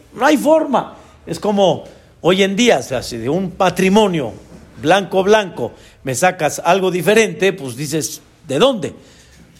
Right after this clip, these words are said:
¿De dónde vino? Arriba, abajo, en medio, ¿de dónde vino? Esto es, esto no puede venir". Entonces, Labán como que dijo, "Bueno,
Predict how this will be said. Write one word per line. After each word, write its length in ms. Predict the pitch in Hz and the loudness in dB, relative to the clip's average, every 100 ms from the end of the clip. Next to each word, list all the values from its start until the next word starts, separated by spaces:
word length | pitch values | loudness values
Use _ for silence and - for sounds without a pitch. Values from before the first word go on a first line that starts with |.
| - | -4
¿De 60 | |
dónde 260 | 127 220 220 | 0 2 2
vino? 400 | 254 262 165 - - | 2 0 -4 -8 -18
Arriba, 440 | 110 110 160 196 180 | -14 -10 -8 -6 -4
abajo, 340 | 156 196 165 | 0 0 0
en 100 | 165 | -4
medio, 280 | 185 208 175 | -2 -2 -4
¿de 60 | 147 | -2
dónde 240 | 208 202 | -2 -2
vino? 300 | 233 240 - | -4 -4 -8
Esto 260 | - 165 156 | -10 -8 -6
es, 260 | 170 - - - - | -8 -10 -16 -20 -4
esto 220 | 220 208 | -2 0
no 120 | 190 | 2
puede 180 | 196 175 | 2 2
venir". 440 | 196 269 185 - - - - - - | 2 0 -4 -8 -20 -20 -20 -20 -12
Entonces, 640 | 160 156 220 202 214 - - - - | -10 -4 -4 2 2 2 -8 -20 -10
Labán 400 | - 180 240 247 | -2 0 2 0
como 220 | 220 208 | -2 -4
que 120 | 160 202 | -2 -4
dijo, 240 | 226 175 | -4 -4
"Bueno, 240 | 262 392 | -4 -4